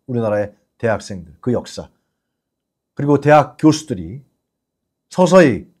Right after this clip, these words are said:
서서히 불이 당겨지고 있습니다. 확 붙어야 됩니다. 지난 토요일 날 집회에서, 특히 민주노총 집회에서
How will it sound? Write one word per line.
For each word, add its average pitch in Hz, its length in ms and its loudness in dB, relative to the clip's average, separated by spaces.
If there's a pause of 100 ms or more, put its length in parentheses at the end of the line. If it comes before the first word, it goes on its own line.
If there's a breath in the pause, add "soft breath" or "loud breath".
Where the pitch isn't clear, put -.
(1040)
서서히 180 640 -2 (960)
불이 120 160 -4
당겨지고 101 420 -8
있습니다. - 500 -20
확 127 220 -8
붙어야 127 300 -6
됩니다. - 220 -20 (640)
지난 151 320 2
토요일 160 400 2
날 160 460 -2 (680)
집회에서, 98 840 -8
특히 - 180 -12
민주노총 117 680 -4
집회에서 85 680 -16